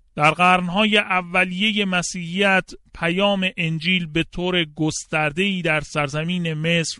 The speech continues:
پخش شد و تعداد زیادی در آنجا به عیسی مسیح ایمان آوردند.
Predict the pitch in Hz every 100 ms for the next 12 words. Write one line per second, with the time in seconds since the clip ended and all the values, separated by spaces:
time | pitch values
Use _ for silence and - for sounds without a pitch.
0 | - - 165 180 - - 165 160 143 -
1 | _ _ - 143 165 - 175 175 196 190
2 | 180 175 156 151 170 190 190 175 160 151
3 | 147 143 165 160 143 139 156 - 165 131
4 | - 175 170 156 151 143 139 - 165 151
5 | - 151 131 131 160 156 113 107 104 92
6 | 90 -